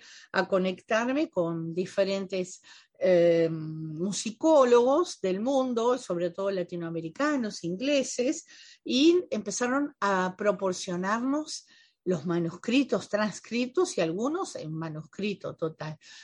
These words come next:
También indagué acá en el Museo Romántico en Montevideo,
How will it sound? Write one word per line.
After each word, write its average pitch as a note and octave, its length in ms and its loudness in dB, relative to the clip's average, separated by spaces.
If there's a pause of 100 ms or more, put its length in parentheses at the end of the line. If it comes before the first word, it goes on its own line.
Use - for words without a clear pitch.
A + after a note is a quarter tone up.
(120)
También A#3 340 4
indagué C#4 640 6
acá A#3+ 400 0
en A#3+ 360 -2 (320)
el F#3+ 160 -4
Museo G3+ 560 -2
Romántico E3+ 880 -2
en D#3+ 100 -6
Montevideo, G3+ 920 0